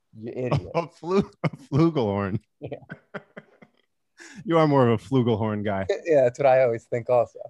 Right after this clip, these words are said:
Speaker 2: Well, I have no thoughts on Luch's thoughts, on Phil's thoughts. O-, on this episode, I have only feelings. It's all, it's all bittersweet. It's coming to a close. I've never seen Luch glowing.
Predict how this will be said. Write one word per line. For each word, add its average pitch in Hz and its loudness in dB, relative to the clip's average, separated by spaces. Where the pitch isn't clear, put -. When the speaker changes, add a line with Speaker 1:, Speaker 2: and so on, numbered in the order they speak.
Speaker 2:
Well, 160 2
I 175 4
have 226 4
no 160 4
thoughts 120 0
on 120 -2
Luch's 113 -6
thoughts, 113 -2
on 113 0
Phil's 110 -4
thoughts. 110 -4
O-, 151 -8
on 143 2
this 151 2
episode, 151 2
I 143 4
have 139 2
only 139 0
feelings. 139 -4
It's - -12
all, 135 2
it's 143 -2
all 135 2
bittersweet. 143 2
It's 113 -6
coming 131 0
to 147 0
a 143 0
close. 113 -2
I've 120 -4
never 127 2
seen 131 -2
Luch 123 -2
glowing. 113 0